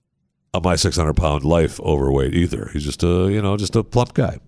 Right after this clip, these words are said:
And, uh, so he obviously gets a little, you know, he's a little wound up over this lady calling him fat to her kids. So when the deli worker comes up, he says, uh, "Is that all the chicken that you've got in the,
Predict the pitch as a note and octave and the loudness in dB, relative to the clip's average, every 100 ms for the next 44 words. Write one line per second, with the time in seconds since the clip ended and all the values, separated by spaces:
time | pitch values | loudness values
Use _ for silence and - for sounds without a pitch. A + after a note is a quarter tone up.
0 | _ - - - _ - _ - C3+ B2 | _ -20 -20 -20 _ -20 _ -4 0 0
1 | B2+ A#2 G#2 A#2 G#2+ E3 C#3+ A#2+ A#2+ G#2 | 0 0 2 2 4 2 4 2 2 2
2 | A2 F2 F#2+ G#2 F#2 F2 E2+ F#2+ F2 G2 | 2 2 2 2 2 2 2 0 2 2
3 | F2+ F2+ F2 E2 F2 E2+ E2+ E2 E2 D#2 | 2 2 2 4 2 2 2 2 2 0
4 | C#2+ E2+ D#2+ - E2+ D2+ C#2+ - F#2+ E2 | 2 2 2 2 0 0 -4 -2 0 0
5 | - - D2+ - F#2+ D2 - - - C3+ | -2 -4 -4 0 -2 -2 -12 -10 0 2
6 | B2 A#2 A2 C3+ C#3+ B2 G#2+ G#2 - G#2+ | 2 2 0 2 2 2 0 0 0 0
7 | F#2+ G#2 G2+ - - - - - C#3 A#2+ | 2 0 0 -4 -20 -20 -12 -2 2 2
8 | - C3 A#2 G#2 G#2+ G#2 G2 G2+ F2+ G2+ | 2 2 2 0 2 4 4 2 2 2
9 | G2 F#2 E2+ - G2 F#2+ F2 F2 D#2+ F2+ | 2 2 -2 -2 0 0 -2 -2 -2 0
10 | F2 F2 D2+ D#2 C#2+ | 0 0 0 -2 -2